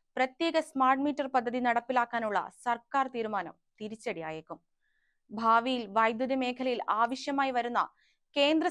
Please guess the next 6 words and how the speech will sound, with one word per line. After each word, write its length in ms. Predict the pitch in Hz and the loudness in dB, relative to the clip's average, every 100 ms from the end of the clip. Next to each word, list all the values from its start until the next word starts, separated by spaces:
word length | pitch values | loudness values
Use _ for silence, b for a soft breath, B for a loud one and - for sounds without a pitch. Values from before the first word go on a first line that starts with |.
| 339 | 0
സഹായം 420 | 269 262 202 156 _ 220 | 2 2 2 -2 _ -8
ഇതുമൂലം 420 | 233 277 277 247 262 - 220 | -2 0 2 0 -4 -2 0
അനിശ്ചിതത്വത്തിലാകുമെന്ന് 920 | 240 269 285 302 302 277 254 240 190 135 - - | 0 -2 -4 -4 2 2 2 -2 -6 -8 -14 -14
സൂചന. 300 | 170 170 175 - _ _ _ _ _ _ 208 | -10 -6 -6 -8 _ _ _ _ _ _ -4
അങ്ങനെ 220 | 226 226 226 | 0 0 0
വന്നാൽ 260 | 233 226 | 0 -2